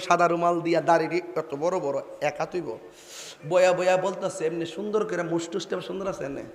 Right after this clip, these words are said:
<laughs> কইতাছে ক, ক নবীজিকে, আহ, সরি, নবীজিকে সালাম দিলে শু-, এখান থেকে সালাম দিলে শুনবো দূরের কথা, নবী রওজা পাকের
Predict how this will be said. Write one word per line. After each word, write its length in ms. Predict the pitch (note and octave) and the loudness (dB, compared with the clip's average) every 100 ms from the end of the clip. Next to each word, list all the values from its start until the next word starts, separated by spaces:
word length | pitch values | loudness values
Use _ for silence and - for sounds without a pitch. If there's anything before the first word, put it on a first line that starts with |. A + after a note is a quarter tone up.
| - - - - - - | -18 -20 -20 -20 -20 -2
<laughs> 800 | G#3+ G3 F3 D#3 - - - - | 0 0 -2 -6 -8 -14 -16 -4
কইতাছে 320 | G#3+ G3+ G#3+ G#3+ | -2 0 -2 0
ক, 20 | A3 A3 G#3+ G#3+ - - - - - | 2 2 0 -6 -12 -16 -20 -20 -4
ক 20 | E3+ E3+ G#3+ | -2 0 2
নবীজিকে, 680 | C#4+ C#4+ B3+ A#3 - D4 D4 D4 D4 | 0 0 -2 -6 -4 0 4 4 2
আহ, 1300 | - - - - - - - - _ C3 B2+ B2 A#2+ | -2 -10 -14 -20 -20 -20 -20 -20 _ -4 -2 -2 -2
সরি, 220 | D#3 C3 A2+ - - - - - - | -2 -2 -4 -10 -18 -20 -20 -20 -6
নবীজিকে 560 | D3 G#3+ A3 C4 D#4 B3 | 2 4 4 0 0 2
সালাম 380 | A#3 A#3 A#3 A#3 G#3 | 6 6 6 2 -4
দিলে 220 | G3 E3 E3 G3+ | -2 0 0 0
শু-, 140 | - - - | -6 -10 -4
এখান 240 | F3 F3+ F#3+ F#3+ | 0 0 0 0
থেকে 160 | C4+ | 0
সালাম 300 | - B3 B3+ A#3+ | 2 4 4 2
দিলে 120 | G#3+ F#3+ | 0 0
শুনবো 280 | G#3 G3 D#3+ | -2 -2 0
দূরের 280 | F#3+ G#3+ E3 D#3 | 2 2 2 -2
কথা, 220 | C3+ E3 C4 - - - D3+ | 2 2 2 -2 -10 -10 2
নবী 220 | G#3 A3 A3+ D#3+ | 4 4 2 4
রওজা 360 | G#3 A3 G#3 G#3 G3+ | 6 6 6 4 2
পাকের 240 | F#3 F3+ | 0 -4